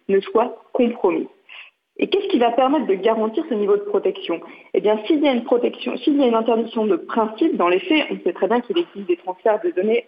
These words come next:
hors de l'Union européenne. Pourquoi ? Parce que le R G P D prévoit un certain nombre de mécanismes qui viennent normalement garantir, euh, le fait que, euh, les règles du droit des données sont respectées.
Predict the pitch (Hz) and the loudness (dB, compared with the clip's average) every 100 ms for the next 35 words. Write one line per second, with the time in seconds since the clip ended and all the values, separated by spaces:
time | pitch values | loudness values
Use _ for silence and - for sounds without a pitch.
0 | - 220 214 190 185 190 175 175 175 180 | -2 0 0 0 -2 0 0 0 0 2
1 | 170 165 - - - 196 - 381 - 220 | 0 -2 -12 -12 -4 -4 0 0 0 -6
2 | - 233 226 220 214 220 247 240 330 - | -4 -2 2 2 2 2 2 2 0 2
3 | 240 214 196 - 190 208 214 214 220 190 | 2 4 2 0 -2 -2 0 0 2 2
4 | 190 214 233 214 190 247 330 190 - - | 2 2 2 2 2 2 2 0 -4 -20
5 | _ 233 208 202 226 320 - - - _ | _ -2 0 2 4 4 0 -8 -20 _
6 | _ - 202 185 180 175 196 277 240 214 | _ -2 0 2 0 2 2 4 2 2
7 | 202 190 - 262 349 - - - - 185 | 0 -2 -2 -2 -2 -8 -16 -10 0 2
8 | 165 170 - - 196 190 - 302 - 226 | 4 2 0 2 0 0 0 0 2 2
9 | 269 233 175 170 170 185 233 233 240 214 | 4 4 4 4 2 4 4 4 2 2
10 | 185 175 175 175 165 180 180 175 185 226 | 4 4 4 2 0 -4 0 -2 0 0
11 | 202 175 175 208 302 - 302 233 233 - | 2 0 0 0 -4 -4 -2 -2 0 -4
12 | 175 - | -2 -4